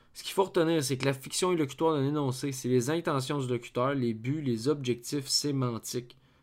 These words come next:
C'est bien important de comprendre ça. Selon John Searle, il y a cinq, cinq fonctions illocutoires possibles. La liste est exhaustive, il y en a cinq,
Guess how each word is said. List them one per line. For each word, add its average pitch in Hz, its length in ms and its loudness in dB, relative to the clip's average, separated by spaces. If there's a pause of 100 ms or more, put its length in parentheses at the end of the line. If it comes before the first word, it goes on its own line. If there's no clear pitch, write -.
C'est 117 120 -12
bien 160 120 2
important 139 280 0
de 135 40 -2
comprendre 107 260 -4
ça. 92 80 -12 (1200)
Selon 190 360 8
John 175 280 6
Searle, 175 400 2 (200)
il 120 100 -2
y - 20 4
a 127 80 2
cinq, - 840 4 (1160)
cinq 202 500 2
fonctions 156 580 0
illocutoires 151 720 -2
possibles. 131 500 -2
La 110 100 -6
liste 151 280 0
est 123 120 -4
exhaustive, 131 520 -2
il - 20 -6
y 123 60 -2
en 110 80 -4
a 104 80 -6
cinq, - 420 -8